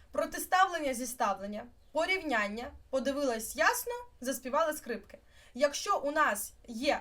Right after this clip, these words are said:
умова, наслідок або умова, висновок, посієш вчасно, вродить рясно, сніги спровадила весна, зазеленіло поле. І якщо раптова зміна подій,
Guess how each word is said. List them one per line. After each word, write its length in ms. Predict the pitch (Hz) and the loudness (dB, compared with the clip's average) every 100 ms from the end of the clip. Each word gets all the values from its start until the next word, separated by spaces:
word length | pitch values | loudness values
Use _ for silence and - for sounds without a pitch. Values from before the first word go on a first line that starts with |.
| - | -2
умова, 400 | 277 285 302 233 | -2 2 4 4
наслідок 520 | 247 226 - 214 202 | 2 0 -2 -8 -6
або 140 | 220 247 | -2 0
умова, 320 | 254 262 226 | 2 2 2
висновок, 540 | 208 208 240 294 - - - - | -2 -8 -6 -6 -8 -16 -20 -2
посієш 480 | 277 247 330 302 - | -2 0 0 0 0
вчасно, 420 | - 427 453 247 | 2 2 2 2
вродить 380 | 269 311 294 214 | 4 4 2 0
рясно, 420 | 196 196 196 190 - | 0 0 -8 -12 -12
сніги 320 | - 254 320 | -6 -6 -4
спровадила 480 | - 311 311 294 285 | 0 4 6 6 4
весна, 300 | 294 302 370 403 | 2 2 2 2
зазеленіло 520 | 226 233 254 320 254 | -2 -4 -2 0 0
поле. 380 | 240 202 185 185 - - - | 0 -2 -2 -6 -18 -20 -10
І 60 | 359 | 2
якщо 340 | 339 285 294 | 2 4 2
раптова 440 | 254 - 339 330 | 2 2 2 4
зміна 300 | 226 240 247 | 2 0 -2
подій, 340 | 226 233 202 | -4 -6 -6